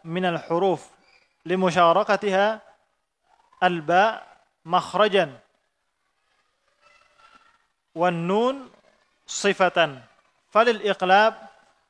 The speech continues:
thalathatu a'mal qalbun wa ikhfa'un wa gunnah. Kesimpulannya, kata beliau, dikhususkan hukum iqlab ini pada mim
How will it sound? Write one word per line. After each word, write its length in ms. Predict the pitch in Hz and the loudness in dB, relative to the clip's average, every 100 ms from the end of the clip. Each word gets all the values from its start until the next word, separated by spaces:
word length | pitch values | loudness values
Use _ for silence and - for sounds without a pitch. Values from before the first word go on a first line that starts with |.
| _ _ - | _ _ -4
thalathatu 560 | 175 202 196 185 180 | 0 2 2 0 -2
a'mal 560 | 165 160 170 180 185 180 - - | -2 -2 0 0 0 -6 -18 -4
qalbun 640 | 185 190 180 170 180 180 180 _ _ _ - | 2 4 4 0 -2 -6 -14 _ _ _ -4
wa 160 | 156 | -2
ikhfa'un 960 | 185 175 - - 175 180 185 180 190 185 _ _ | -2 -4 -10 0 4 4 2 -2 -4 -12 _ _
wa 120 | 160 160 | 2 2
gunnah. 480 | 143 147 139 120 - _ _ _ - | 2 -6 -10 -14 -18 _ _ _ -10
Kesimpulannya, 800 | 190 220 208 240 202 175 190 180 _ _ _ | -2 -2 2 2 2 -2 -6 -10 _ _ _
kata 240 | 160 160 | -10 -8
beliau, 480 | 151 151 170 202 214 _ _ _ _ _ _ _ _ _ - | -6 -2 0 0 -2 _ _ _ _ _ _ _ _ _ -4
dikhususkan 560 | 185 185 208 254 247 214 | -4 -2 -4 -4 -2 -2
hukum 320 | 190 202 214 | -2 0 -2
iqlab 400 | 202 208 202 180 196 | -4 -6 0 0 0
ini 400 | 196 220 226 233 _ _ _ _ _ _ _ _ _ _ _ _ _ _ _ _ | -4 -4 -6 -12 _ _ _ _ _ _ _ _ _ _ _ _ _ _ _ _
pada 240 | 180 185 180 | 2 4 2
mim 400 | 196 202 143 | 0 -2 -4